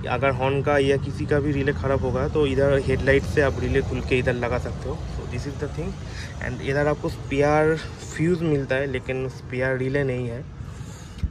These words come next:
So यही है बात। और इधर आप देख के कुछ जो जो चीज़ है आप इधर से, आपको time देना पड़ेगा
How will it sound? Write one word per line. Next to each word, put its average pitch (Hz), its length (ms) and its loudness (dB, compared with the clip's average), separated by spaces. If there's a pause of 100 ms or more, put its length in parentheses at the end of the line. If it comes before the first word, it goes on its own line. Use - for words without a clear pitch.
(120)
So - 60 -8 (1500)
यही 147 160 -2
है 147 220 -2
बात। 139 220 -2 (220)
और 123 220 -4 (420)
इधर 151 260 0
आप 151 80 -2
देख 143 240 -8 (300)
के 165 120 -4 (600)
कुछ 139 100 -6 (960)
जो 143 160 6
जो 143 120 2
चीज़ 143 320 -2
है 127 360 -4
आप 123 80 -4 (380)
इधर 131 160 -4
से, 147 240 -8 (680)
आपको - 180 -2
time 151 320 4
देना 175 220 2
पड़ेगा 190 420 0